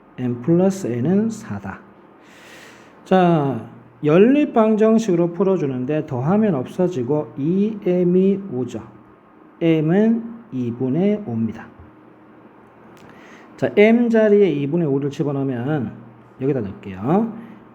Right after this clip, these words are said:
이분의 오 플러스 N은 사. 자, N은 사 마이너스 이분의 오. 얼마가 됩니까? 이분의, 어, 자, 얘가 이분의 팔이니까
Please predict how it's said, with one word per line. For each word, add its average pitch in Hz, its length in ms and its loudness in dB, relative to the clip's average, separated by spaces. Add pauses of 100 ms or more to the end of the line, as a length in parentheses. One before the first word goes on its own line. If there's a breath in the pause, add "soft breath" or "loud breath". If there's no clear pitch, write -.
(160)
이분의 160 540 2
오 190 460 2
플러스 226 720 0
N은 175 680 0
사. - 340 -10 (800 soft breath)
자, - 200 -12
N은 175 680 2 (340)
사 214 680 0
마이너스 202 680 2
이분의 120 420 -4
오. 147 180 -2 (260)
얼마가 147 320 -2
됩니까? 117 560 -8 (100)
이분의, 147 640 0 (760 loud breath)
어, 113 440 -4 (960)
자, 113 280 -2
얘가 175 180 4
이분의 190 320 0
팔이니까 208 800 0